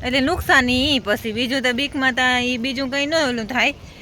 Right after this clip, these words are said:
કંઈ માણસની તો કંઈ નુકસાની ન થાય, પણ આ મૂંગા જીવના સારા બગાડે અને બીજા નંબરમાં કે માણસની આ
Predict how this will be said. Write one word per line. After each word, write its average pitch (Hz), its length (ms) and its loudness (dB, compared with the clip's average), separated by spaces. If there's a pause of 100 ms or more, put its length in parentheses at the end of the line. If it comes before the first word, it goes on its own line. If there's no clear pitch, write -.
(140)
કંઈ 247 100 -2
માણસની 247 480 2
તો 285 120 2
કંઈ 285 180 0
નુકસાની 294 400 -2
ન 311 120 2
થાય, 277 180 2
પણ 233 100 2
આ 233 60 2
મૂંગા 247 280 2
જીવના 233 320 0
સારા 247 300 4
બગાડે 269 460 0 (460)
અને 214 520 4
બીજા 247 260 2
નંબરમાં 233 420 -2
કે 220 80 -6
માણસની 254 800 2
આ 214 200 2